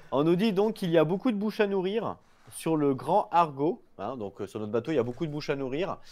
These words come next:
et du coup, notre cale est pratiquement vide. Alors ouais, moi, quand je lis, je lis pas comme toi, je lis pas mot pour mot, je, j'essaye de, tu vois,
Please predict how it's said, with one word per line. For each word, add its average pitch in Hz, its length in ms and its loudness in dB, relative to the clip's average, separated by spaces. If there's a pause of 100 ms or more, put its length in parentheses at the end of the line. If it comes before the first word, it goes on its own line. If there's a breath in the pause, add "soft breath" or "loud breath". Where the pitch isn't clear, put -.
(240 soft breath)
et 117 140 2
du 120 120 -2
coup, 190 180 -4
notre 147 180 0
cale 175 220 0
est 123 60 2
pratiquement 156 500 -8
vide. 123 340 -8
Alors 113 240 2
ouais, 160 140 4
moi, 147 160 2
quand 139 160 -4
je 123 100 -8
lis, 170 120 -4
je 143 40 -12
lis 127 100 -4
pas 135 120 -2
comme 156 160 -6
toi, 156 160 -2
je 127 100 -12
lis 117 100 -6
pas 131 140 -2
mot 139 160 -4
pour 131 220 -6
mot, 151 180 -4
je, 131 260 -4
j'essaye 117 400 -4
de, 104 280 -4
tu - 80 -14
vois, 110 180 -8